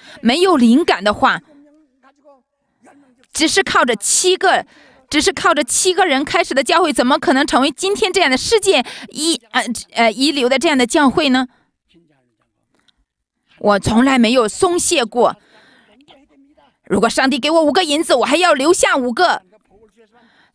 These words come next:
给我五个银子的这样的福分的话，我还要留下五个福-，留五个银子的福分。我要这样做。我们一定要相信上帝的话语。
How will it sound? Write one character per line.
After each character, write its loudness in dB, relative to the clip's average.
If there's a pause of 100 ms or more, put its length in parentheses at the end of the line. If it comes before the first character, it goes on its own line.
(180)
给 0
我 4
五 4
个 -4 (320)
银 0
子 -2
的 0
这 -2
样 2
的 4
福 -8
分 0
的 0
话， 0
我 0
还 -2
要 2
留 2
下 0
五 2
个 2
福-， -8
留 2
五 -2
个 0
银 -2
子 -4
的 -2
福 -8
分。 -2 (1400)
我 -6
要 -2
这 2
样 0
做。 -6 (1000)
我 0
们 2
一 2
定 0
要 2
相 -2
信 -2
上 0
帝 0
的 0
话 0
语。 -14